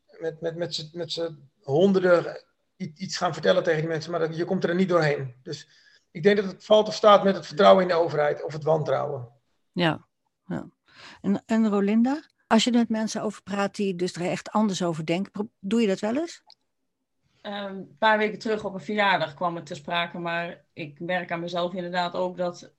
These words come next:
Speaker 3: het, ehm, je kunt de fietsband oppompen zoveel als je wilt, maar als het niet binnenkomt, komt het niet binnen.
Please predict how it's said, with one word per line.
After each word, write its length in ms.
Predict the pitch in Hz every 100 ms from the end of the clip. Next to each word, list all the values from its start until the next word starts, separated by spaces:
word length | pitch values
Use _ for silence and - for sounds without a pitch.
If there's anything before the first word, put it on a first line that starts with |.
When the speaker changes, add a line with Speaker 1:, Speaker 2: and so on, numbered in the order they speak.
| _
Speaker 3:
het, 220 | 151 147
ehm, 320 | 180 170 170 175 - _
je 120 | -
kunt 180 | 190 185
de 80 |
fietsband 420 | - 202 - 190 180
oppompen 420 | 196 208 196 185
zoveel 300 | - 214 196
als 120 | 196
je 80 | 196
wilt, 320 | 196 196 190
maar 360 | 175 170 165 - _ _ _ _ _
als 140 | -
het 80 | 151
niet 120 | 165
binnenkomt, 420 | 160 180 185 202 -
komt 200 | 202 202
het 80 |
niet 160 | 190 190
binnen. 460 | 202 185 170 226